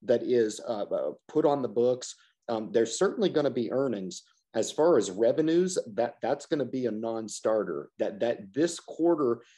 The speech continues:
uh, this year is going to close down as a non-revenue year. It's just that simple. It's not, not gonna happen. <coughs> Excuse me, profit. It's just not gonna happen.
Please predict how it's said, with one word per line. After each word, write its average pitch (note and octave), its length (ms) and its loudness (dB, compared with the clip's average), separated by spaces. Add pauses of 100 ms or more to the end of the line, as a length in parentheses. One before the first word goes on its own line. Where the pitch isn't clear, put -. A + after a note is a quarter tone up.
(200)
uh, A2 180 0
this C#3+ 300 0
year C3+ 360 2
is G#2+ 200 -2
going B2+ 240 -4
to A2 100 -14
close A#2+ 440 2
down A2 460 -2
as G2 180 -4
a F#2+ 40 0
non-revenue G2+ 1000 -4
year. G2 200 0
It's - 180 -8
just - 300 -6
that E2+ 220 -2
simple. D#2+ 500 -4 (380)
It's B2 180 2
not, C3 260 -4
not C3+ 220 4
gonna A#2 140 0
happen. G#2 360 0 (160)
<coughs> G5+ 220 -6
Excuse - 400 0
me, F#2 80 0
profit. G#2 520 2 (1160)
It's C3+ 160 2
just B2 180 2
not G#2+ 180 0
gonna F2+ 220 -2
happen. F#2 380 -4